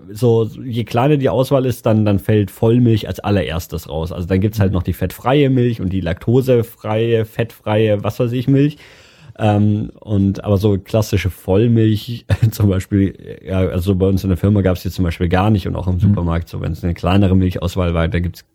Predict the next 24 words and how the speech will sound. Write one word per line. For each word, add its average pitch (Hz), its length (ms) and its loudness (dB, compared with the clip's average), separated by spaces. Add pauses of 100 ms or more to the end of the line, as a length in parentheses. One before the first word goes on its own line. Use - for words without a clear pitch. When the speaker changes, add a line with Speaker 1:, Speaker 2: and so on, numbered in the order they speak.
(100)
Speaker 1:
gab's - 260 -6
gar - 100 -4
keine 85 180 -4
Vollmilch, - 600 -8
aber 78 160 -6
so, - 200 -10
dann - 220 -8
gab's - 240 -14
zumindest 87 340 -6
die 92 180 0 (880)
fettreduzierte 92 920 0
Milch 80 400 -2
und - 100 -18
auch - 120 -18
so 92 280 -2
verrückte 95 420 -2
Dinge 92 200 2
wie 95 120 2
Mandelmilch 95 1120 2
und, 92 320 -2 (1500)
äh, - 0 -
<laughs> - 0 -
ähm, 87 380 0 (1400)
genau. 90 320 0